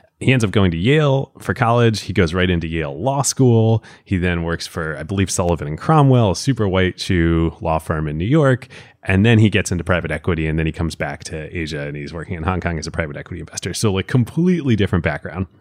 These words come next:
And he hears about Jack and Alibaba. He's like, "I gotta go visit this guy." So he goes over to Hangzhou. He <laughs> visits them in the apartment, and he's like,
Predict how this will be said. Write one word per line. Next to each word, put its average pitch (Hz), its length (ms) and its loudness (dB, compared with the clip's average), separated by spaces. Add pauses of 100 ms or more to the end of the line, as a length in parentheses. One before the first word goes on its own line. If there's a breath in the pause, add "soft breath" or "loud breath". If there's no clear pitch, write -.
(420)
And 95 380 2 (300 loud breath)
he 151 140 4
hears 131 200 6
about 95 200 2
Jack 78 220 -2
and 85 80 0
Alibaba. 73 480 -6 (260 soft breath)
He's 90 180 0
like, 87 140 0
"I - 100 -14
gotta 110 140 0
go 85 160 0
visit 135 320 2
this 82 140 -6
guy." 82 300 -10 (200 loud breath)
So - 120 -4
he 92 40 2
goes 135 220 4
over 151 140 2
to 120 80 2
Hangzhou. 90 480 0 (400 loud breath)
He 98 480 2
<laughs> - 340 -2
visits 147 640 4
them 156 160 6
in 139 120 6
the 127 80 8
apartment, 92 540 0 (380 loud breath)
and 110 140 2
he's 101 200 4
like, 95 400 0